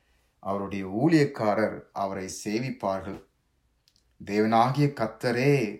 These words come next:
அவர்கள் மேல் பிரகாசிப்பார். அவர்கள் சதா காலங்களிலும் அரசாளுவார்கள். புதிய சிருஷ்டிப்பில் நீங்கள் ஊழியம் செய்வீர்கள், நீங்கள் ஆராதிப்பீர்கள்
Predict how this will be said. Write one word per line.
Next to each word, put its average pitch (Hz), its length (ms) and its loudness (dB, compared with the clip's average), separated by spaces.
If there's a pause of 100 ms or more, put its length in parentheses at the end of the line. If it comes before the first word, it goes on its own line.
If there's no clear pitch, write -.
அவர்கள் 107 400 -2
மேல் 104 300 -6
பிரகாசிப்பார். 104 760 -4 (580)
அவர்கள் 101 460 -4
சதா 127 560 6
காலங்களிலும் 117 920 0 (100)
அரசாளுவார்கள். 98 1000 -2 (920)
புதிய 180 400 2
சிருஷ்டிப்பில் 110 800 -4 (300)
நீங்கள் 107 280 -2
ஊழியம் 139 560 2
செய்வீர்கள், 95 560 -8 (380)
நீங்கள் 104 280 -4
ஆராதிப்பீர்கள் 110 1080 0